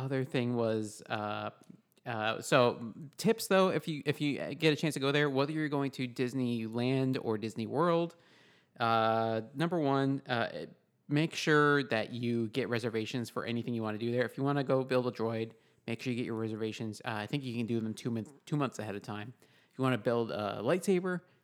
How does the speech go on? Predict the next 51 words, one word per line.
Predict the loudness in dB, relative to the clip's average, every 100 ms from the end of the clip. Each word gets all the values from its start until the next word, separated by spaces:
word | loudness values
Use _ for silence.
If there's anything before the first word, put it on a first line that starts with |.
| _ _
definitely | -2 -2 0 -2 0 0
get | -2 0
it | 2
in | 2 0
there, | 0 0
like, | 0 -2
ahead | -2 -2 -4
of |
time, | -4 -4 -6
'cause | -8 -6
otherwise | -2 0 0 -2
you're | -2
not | -2 -2 -2 -4
gonna | -6
get | -4 -4
a | -4
chance | -6 -8
to | -6
do | -6 -4
it. | -6 _ _ _ _
And | 0 2 6
then, | 6 6 2 2
uh, | 2 2 2
the | -2
biggest | 2 2 4 2
thing, | 2 2 2 -2 -6
'cause | -6 -6 -4
I | -2 0
got | -2
screwed | -4 -2 0
by | 0 -2
this, | -2 -6 -10 -18 _
was | -8 -6
if | -4
you | 0
wanna | 2 2 2
go | 2 2
on | 0 -2
some | -2 0
of |
the | 2
rides, | 4 4 2 -2
big | -4 0
one | 0 0
is | -2 -4
Rise | -4 -4
of | -6
the |
Resistance, | -4 -4 -4 -6 -8 -8 -12 -20 _ _ _ _ _ _ -8
you | -4 4
gotta, | 6 8 6 2 0